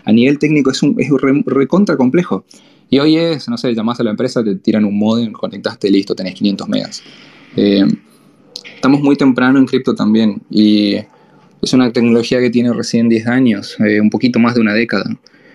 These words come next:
Y Internet tiene cincuenta, sesenta, setenta años. Entonces... Eh, si, si lo vemos como la frustru-, la futura infra-, infraestructura global que nos permita finanzas descentralizadas en todo el mundo,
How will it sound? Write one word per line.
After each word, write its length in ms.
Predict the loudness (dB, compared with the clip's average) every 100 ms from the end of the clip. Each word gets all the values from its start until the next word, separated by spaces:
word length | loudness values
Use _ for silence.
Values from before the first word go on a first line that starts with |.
| _ _ _
Y 760 | 0 2 4 2 0 -2 -2 0
Internet 460 | 0 0 0 0
tiene 300 | 0 0 0
cincuenta, 500 | 0 -2 0 2 2
sesenta, 500 | 2 0 2 0 -2
setenta 360 | -6 -2 0 2
años. 300 | 0 0 -4
Entonces... 760 | -2 0 0 0 0 0 -4 -14 _ _ _ _ _ _ _
Eh, 320 | -2 0 -2 -6
si, 300 | -4 0 0 0
si 180 | 0
lo 120 | 2 2
vemos 240 | 2 2
como 240 | 0 2
la 120 | 2 0
frustru-, 420 | -4 -2 -2 0
la 160 | 0 0
futura 340 | 0 0 2
infra-, 360 | 0 -4 -8 -4
infraestructura 720 | -2 -2 -4 -4 -4 -2 0
global 460 | 2 0 0 -2 -2
que 100 | -4
nos 120 | -6
permita 460 | -4 0 0 0 -2
finanzas 420 | -4 -2 -2 -2
descentralizadas 640 | -4 -8 -6 -6 -4 -4 -4
en 80 |
todo 100 | -4
el 80 | -4
mundo, 380 | -4 -6 -6 -8